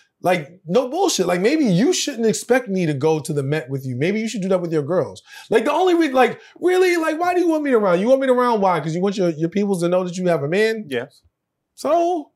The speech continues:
Speaker 1: like, they know you got a man.
Speaker 2: And you dress nice.
Speaker 1: All right, cool. I mean, I can dress
Speaker 2: You're an accessory.
Speaker 1: Yeah, like, but that's my point. Like,
Speaker 2: Mm-hmm.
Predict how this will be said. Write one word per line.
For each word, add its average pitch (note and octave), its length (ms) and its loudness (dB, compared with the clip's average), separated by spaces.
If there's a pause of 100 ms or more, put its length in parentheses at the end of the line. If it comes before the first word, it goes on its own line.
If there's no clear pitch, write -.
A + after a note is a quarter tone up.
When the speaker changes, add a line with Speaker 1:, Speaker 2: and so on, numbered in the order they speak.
(140)
Speaker 1:
like, D#4+ 140 -4
they F#4+ 120 4
know G4 120 6
you F#4 140 6
got D#4+ 160 2
a D#4 60 -4
man. C#4 340 0
Speaker 2:
And C#3 120 0
you C3 100 -4
dress C3+ 280 -2
nice. F#2 280 -14 (240)
Speaker 1:
All A4 60 6
right, A#4 260 6
cool. A#4 400 4
I E4 100 -2
mean, G#4 100 4
I G#4+ 100 0
can G4 100 4
dress G4 240 0
Speaker 2:
You're D#4+ 140 2
an E4 80 -4
accessory. F#3+ 520 -4 (140)
Speaker 1:
Yeah, C5 420 4
like, C#4+ 260 -4 (300)
but B3 200 0
that's F4 200 2
my D4+ 180 2
point. D4 320 4
Like, A3+ 180 2
Speaker 2:
Mm-hmm. D3+ 140 -16